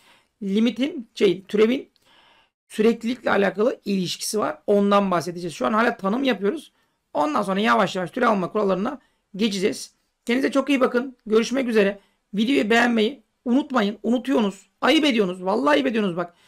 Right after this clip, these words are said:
Seslerim gitti burada. Sizler için uğraşıyorum. "Hocam uğraşma ya. İşin gücün mü yok senin de?" diyebilirsin. Ama seviyorum arkadaşım. Birilerine bir şey anlatmayı vallahi de seviyorum. Billahi de seviyorum. Ama marifette iltifata tabi.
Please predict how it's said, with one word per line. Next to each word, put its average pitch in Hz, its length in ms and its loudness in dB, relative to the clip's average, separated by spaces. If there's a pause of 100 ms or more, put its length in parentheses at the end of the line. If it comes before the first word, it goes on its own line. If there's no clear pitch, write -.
(180)
Seslerim 220 580 0
gitti 247 300 -2
burada. 190 380 -2 (160)
Sizler 208 360 -2
için 233 180 -4
uğraşıyorum. 185 560 -2 (280)
"Hocam 269 340 0
uğraşma 269 360 0
ya. 190 160 -2
İşin 220 280 -4
gücün 240 240 -2
mü 262 80 0
yok 220 160 0
senin 180 300 -4
de?" 175 100 -2
diyebilirsin. 254 600 -2 (300)
Ama 294 160 2
seviyorum 311 520 2
arkadaşım. 196 480 -2 (320)
Birilerine 233 580 2
bir 247 40 -2
şey 247 180 2
anlatmayı 214 520 0
vallahi 233 520 2
de 226 100 0
seviyorum. 202 440 -2
Billahi 185 280 0
de 220 80 0
seviyorum. 196 440 -2 (400)
Ama 269 400 2 (460)
marifette 262 640 2
iltifata 254 480 0
tabi. 185 380 2